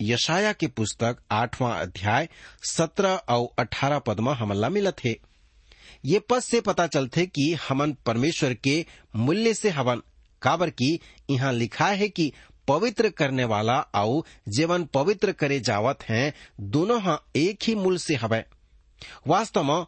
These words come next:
मनुष्य जाति हा परमेश्वर के द्वारा बनाए गे हे। तेकर खातिर परमेश्वर के बेटा प्रभु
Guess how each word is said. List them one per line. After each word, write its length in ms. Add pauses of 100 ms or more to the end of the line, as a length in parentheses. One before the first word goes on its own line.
(140)
मनुष्य 420
जाति 340
हा 160
परमेश्वर 560
के 200
द्वारा 300
बनाए 380
गे 140
हे। 180 (920)
तेकर 200
खातिर 440 (560)
परमेश्वर 440
के 260
बेटा 460
प्रभु 480